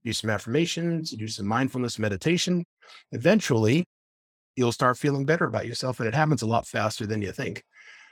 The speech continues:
And then we find out what drives you, your mastery, auto-, we call it mastery, autonomy, and purpose, right? Anybody read here Daniel Pink's book, Drive? Great book. What he says is, is that, you know, carrot and stick motivation is not great.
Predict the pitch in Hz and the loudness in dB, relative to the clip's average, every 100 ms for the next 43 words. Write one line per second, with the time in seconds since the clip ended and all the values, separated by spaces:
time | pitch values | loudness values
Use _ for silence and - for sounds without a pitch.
0 | _ _ 120 147 156 160 151 147 139 143 | _ _ 4 6 6 4 4 4 2 0
1 | 110 120 139 123 87 67 - - 101 107 | 2 4 4 2 -4 -12 -20 -10 -2 2
2 | 127 131 123 123 113 110 - 143 123 131 | 2 0 0 0 0 -4 0 2 4 4
3 | 135 - 123 - 123 117 113 95 120 90 | 2 2 2 4 4 4 2 0 -2 -4
4 | 73 - 117 123 _ _ - 156 151 151 | -8 -4 -2 -4 _ _ 4 6 6 6
5 | 143 147 127 135 147 127 143 135 - 135 | 4 2 2 2 2 4 2 0 -2 -4
6 | 110 110 113 135 151 151 - _ _ _ | -2 0 0 0 -2 -4 -18 _ _ _
7 | _ _ _ _ _ _ _ _ 113 127 | _ _ _ _ _ _ _ _ 2 4
8 | 160 - 131 - - - 160 202 - 214 | 4 4 2 0 -8 2 4 4 6 6
9 | 185 175 151 151 160 151 143 135 135 165 | 6 2 2 2 2 2 2 0 0 0
10 | 185 156 - 165 160 151 160 - 131 139 | 0 0 -2 0 0 0 0 0 -2 2
11 | 139 113 160 - | 2 4 2 2